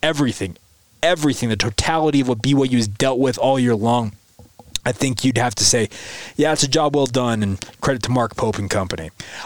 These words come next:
All right, that is going to do it for today's edition of the show. Hope you guys enjoyed it. Thank you for making us your first listen of the day. Want to encourage you guys now to get over and check out Locked On Bets. It's your daily podcast with all of your betting news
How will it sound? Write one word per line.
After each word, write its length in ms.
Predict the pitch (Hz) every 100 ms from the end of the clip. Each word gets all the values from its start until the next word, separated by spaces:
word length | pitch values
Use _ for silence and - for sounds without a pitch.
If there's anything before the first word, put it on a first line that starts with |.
| -
All 100 | 165
right, 240 | 165 127
that 140 | 160 180
is 100 | 160
going 200 | 202 175
to 60 |
do 200 | 147 180
it 40 | 185
for 140 | 170
today's 460 | - - 156 160 151
edition 480 | 135 160 - 165
of 160 | 147 139
the 100 | 135
show. 340 | - 156 156
Hope 220 | 139 151 147
you 60 |
guys 200 | 147 131
enjoyed 400 | 120 117 151 170
it. 160 | 170 127
Thank 240 | 151 160
you 60 | 143
for 140 | 147
making 240 | 151 151 139
us 100 | -
your 80 |
first 340 | - 156 147 -
listen 280 | 151 156 135
of 80 |
the 60 | 127
day. 120 | 143
Want 200 | 147 143
to 60 | 139
encourage 300 | - 160 139
you 80 | 143
guys 140 | 123
now 140 | 143 147
to 60 |
get 120 | 131 160
over 160 | 151
and 140 | 139 -
check 260 | 160 143
out 180 | 156 117
Locked 360 | 139 160 160 -
On 300 | 147 151 139
Bets. 360 | 110 170 185 - - -
It's 140 | 120 147
your 60 |
daily 680 | 127 117 135 196 262 247 240
podcast 840 | - 147 135 110 135 131 - - -
with 160 | 135 -
all 160 | 165 180
of 80 |
your 80 | 160
betting 420 | 131 151 165 156
news 500 | 156 156 165 165 151